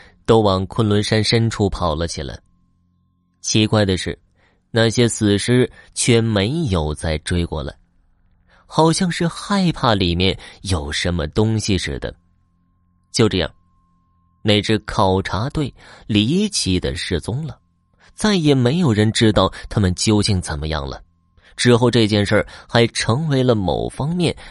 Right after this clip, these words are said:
未公开的神秘事件。直到二十年后的时候，昆仑山地狱之门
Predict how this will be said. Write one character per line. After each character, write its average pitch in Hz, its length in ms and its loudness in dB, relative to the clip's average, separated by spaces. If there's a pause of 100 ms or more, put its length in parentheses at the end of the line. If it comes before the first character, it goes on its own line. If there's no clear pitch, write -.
(140)
未 92 200 0 (120)
公 113 320 0
开 98 240 -2
的 82 120 -2
神 85 240 -4
秘 90 200 0
事 80 260 -4
件。 71 200 -10 (840)
直 120 200 4
到 117 140 2
二 120 240 2
十 120 120 -2
年 113 300 2
后 127 220 0
的 90 100 2
时 78 220 -4
候， - 200 -10 (680)
昆 123 200 2
仑 113 160 2
山 117 300 -2
地 117 320 0
狱 113 140 4
之 - 180 -2
门 92 340 0